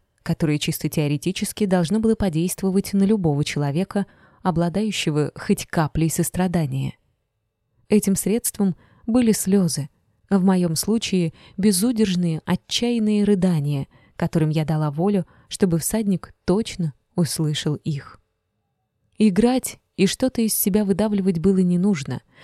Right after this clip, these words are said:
Внешнее проявление эмоций максимально соответствовало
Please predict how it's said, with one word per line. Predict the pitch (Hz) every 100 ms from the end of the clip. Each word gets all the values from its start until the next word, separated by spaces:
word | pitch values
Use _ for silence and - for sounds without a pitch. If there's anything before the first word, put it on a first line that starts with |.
| - -
Внешнее | 190 220 - 196 180
проявление | 185 180 190 208 190
эмоций | 175 190 208 185
максимально | 175 - 180 185 190 180
соответствовало | - 160 - 151 185 - - 180 165 165